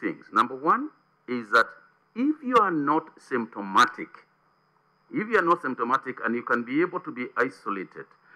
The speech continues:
and you can isolate yourself at home, you are much better and you recover much faster than if you have got, uh, than if you are isolated in a facility. That is to begin with. We have trained thousands of community health workers,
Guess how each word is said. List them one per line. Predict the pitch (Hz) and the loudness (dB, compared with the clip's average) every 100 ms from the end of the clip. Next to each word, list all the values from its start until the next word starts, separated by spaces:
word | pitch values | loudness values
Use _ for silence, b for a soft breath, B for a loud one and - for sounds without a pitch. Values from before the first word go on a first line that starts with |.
| b | b
and | 98 | -4
you | 127 | -2
can | 135 131 | 0 -2
isolate | 127 - 175 151 | -2 -4 -4 -2
yourself | 131 139 131 110 | -4 0 -2 -2
at | - - | -6 -2
home, | 131 87 - b b b b | -2 -2 -10 b b b b
you | 147 | 2
are | 180 | 4
much | 180 226 - | 4 0 0
better | 180 170 170 139 | -6 0 0 2
and | 135 | 0
you | 135 | -2
recover | 135 156 135 123 | -2 0 2 2
much | 151 - | 0 0
faster | 147 143 - - - _ _ _ _ _ _ | 0 0 0 -4 -6 _ _ _ _ _ _
than | 113 120 | 2 4
if | 156 147 | 4 2
you | 139 | 4
have | 123 110 | 2 4
got, | 120 117 | 0 2
uh, | 107 101 98 98 95 95 90 | 2 4 4 2 2 -2 -4
than | 104 120 | -2 0
if | 160 | 0
you | 143 | 4
are | 110 | 2
isolated | 107 107 113 117 113 | 2 -4 -6 -4 -6
in | 95 | -6
a | 85 | -8
facility. | 78 - 78 - - _ _ _ - | -10 -12 -14 -14 -20 _ _ _ -2
That | 135 139 | 0 0
is | |
to | - | -12
begin | 85 82 98 | -14 -6 -6
with. | 71 _ b b - | -6 _ b b 0
We | 139 170 | 2 4
have | 147 - - | 2 0 -6
trained | - 196 196 - _ - - | 0 2 0 -6 _ -20 0
thousands | 214 233 214 123 104 78 - _ b b _ - | 6 8 8 4 -4 -6 -18 _ b b _ 0
of | 120 - | 0 2
community | 135 165 180 147 | 0 0 -2 -2
health | 139 131 | 0 0
workers, | 101 92 - 62 | 2 0 0 -16